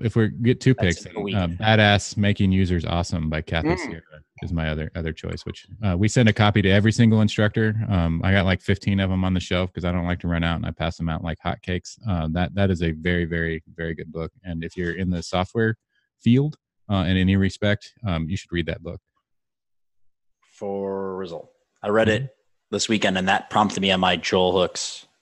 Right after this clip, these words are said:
Speaker 1: Nice.
Speaker 2: programming, uh, like, book fiesta download.
Speaker 1: Yeah. And I, I post, like, I, I've been, uh, lately, when I read them, I've been posting my little mini reviews on my,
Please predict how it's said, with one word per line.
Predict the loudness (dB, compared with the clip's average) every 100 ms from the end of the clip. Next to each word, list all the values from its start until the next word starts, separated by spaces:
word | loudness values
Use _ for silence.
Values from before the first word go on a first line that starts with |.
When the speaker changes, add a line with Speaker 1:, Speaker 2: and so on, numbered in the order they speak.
| _ _ _ _ -20
Speaker 1:
Nice. | -20 _ _
Speaker 2:
programming, | 0 2 0 -4 -10 -12 -18 _ -12
uh, | -10 -10 _ _ -6
like, | -4 -4 -10 -16 _ _ _ _
book | -8 0 0 -2 -10 _ _ _ _ _ _ _ _
fiesta | -12 -4 0 0 -2 -6 -8 _ _ _ _ _ _ _ -2
download. | 0 2 0 -2 -4 -10 _ _ _ _ -4
Speaker 1:
Yeah. | -4 -6 _ _ _ _ _ 0
And | 2
I, | 4 4
I |
post, | 4 4 4
like, | 2 4
I, | 4 2
I've | 2
been, | 4 4
uh, | 4 2
lately, | 4 4 6 4 0 -8 -8 -4
when | 2 2
I |
read | 4 2 2
them, | 0
I've | 0
been | -2
posting | -2 -4 -4 -4
my | -2
little | -4 -4
mini | -4 -4 -4
reviews | -4 -6 -6 -6
on | -6
my, | -6 -8